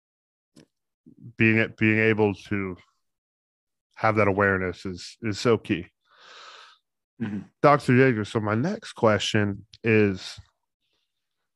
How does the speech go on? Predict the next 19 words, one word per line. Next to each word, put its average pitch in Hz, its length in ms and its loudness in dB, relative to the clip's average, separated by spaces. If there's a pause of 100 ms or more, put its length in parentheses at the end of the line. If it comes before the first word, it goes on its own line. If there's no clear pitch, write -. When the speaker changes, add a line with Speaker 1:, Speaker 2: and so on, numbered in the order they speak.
(540)
Speaker 1:
you 160 120 6
know, 113 200 8
I 151 140 6
love 123 300 6
you. 110 100 0
I'm 151 220 2
a 147 40 0
little 117 260 0
biased. 104 480 -6
I 127 140 -2
think 127 180 -6
the 120 80 -12
coaching 120 440 0
zone 113 540 0
is 113 240 -6
for 104 320 -2
anyone 117 440 2
and 110 100 -2
everyone. 98 640 -2